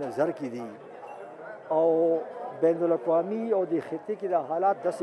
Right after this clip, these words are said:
بدلیږي، نو زه دا خو، زه دا ګڼم چې دا یو موقع ده چې په فاټا کې تاسو د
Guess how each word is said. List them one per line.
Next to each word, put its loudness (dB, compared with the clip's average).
بدلیږي، 0
نو -4
زه -2
دا 8
خو، -4
زه -2
دا 6
ګڼم 6
چې -8
دا 4
یو 6
موقع 0
ده -4
چې -10
په -2
فاټا 6
کې -6
تاسو 2
د -6